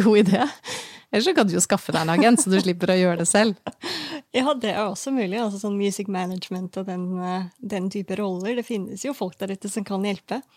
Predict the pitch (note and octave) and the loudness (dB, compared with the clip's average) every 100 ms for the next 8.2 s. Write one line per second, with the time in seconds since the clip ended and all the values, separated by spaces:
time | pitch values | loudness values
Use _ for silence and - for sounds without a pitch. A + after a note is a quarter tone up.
0 | _ _ A3 A#3+ G#3 G#3+ A3+ G3+ - - | _ _ -6 -4 -2 -4 -4 -6 -8 -8
1 | F#3 A#3+ E4 A3+ F#3+ - G3 F#3 F3+ F#3 | -8 -6 -4 -4 -6 -10 -8 -8 -8 -10
2 | F#3 F3 E3 _ - F#3+ E3 G#3+ A#3+ D4 | -8 -8 -10 _ -8 -8 -8 -10 -6 -4
3 | - G3 G3+ C4 G3+ G3+ - G3+ F#3+ F3 | -4 -4 -4 -4 -6 -8 -8 -8 -8 -10
4 | - F3+ F#3 F3 F3 F#3 F#3+ F#3 G3 F3+ | -10 -8 -6 -6 -8 -8 -8 -8 -8 -8
5 | F#3 F3 F3 F3+ F3+ F3+ F3+ _ _ - | -8 -8 -10 -10 -10 -10 -12 _ _ -12
6 | G3+ A#3 G3 - F#3+ - - - G3 F3 | -6 -6 -6 -6 -6 -6 -10 -8 -6 -6
7 | F#3 F#3 G3+ G#3+ F#3+ F3+ F3 F3+ - F3+ | -6 -6 -6 -6 -6 -8 -8 -8 -8 -10
8 | F3+ | -8